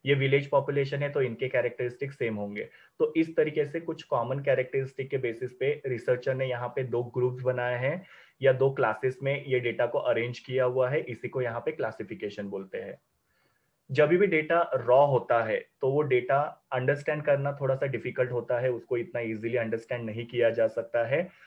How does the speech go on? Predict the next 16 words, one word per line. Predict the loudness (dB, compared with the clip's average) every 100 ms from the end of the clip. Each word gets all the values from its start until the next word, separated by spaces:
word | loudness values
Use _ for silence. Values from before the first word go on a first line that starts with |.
| 0
और | 2
प्लस | 2 2 2 0 -2
वो | 2
डेटा | 2 2 2
का | 2
फर्दर | 0 0 2 2 2
एनालिसिस | -2 -4 -2 -4 -6 0
और | 2 2
इंटरप्रिटेशन | 2 0 0 -2 -4 -6 -4
करना | -2 -2 -6 -8
डिफिकल्ट | -8 -6 -4 -2 -2
होता | -6 -6 -6
है। | -8 -12 _ -20 -4 2
जैसे | 2 2
कि | -2 -2 -4 -12 _ -4
आपने | -2 -2 -2